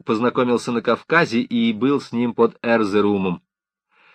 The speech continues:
Он говорил, что Пушкину очень хотелось побывать под ядрами неприятельских пушек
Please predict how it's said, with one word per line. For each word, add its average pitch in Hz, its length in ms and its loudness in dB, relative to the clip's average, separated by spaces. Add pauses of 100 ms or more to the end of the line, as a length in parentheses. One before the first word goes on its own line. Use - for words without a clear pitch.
(260)
Он 135 180 -2
говорил, 139 380 4
что - 260 0
Пушкину 185 800 -2
очень 151 500 2
хотелось 110 540 2
побывать 113 600 2
под 107 200 -2
ядрами 101 540 0
неприятельских 104 920 -6
пушек - 640 -4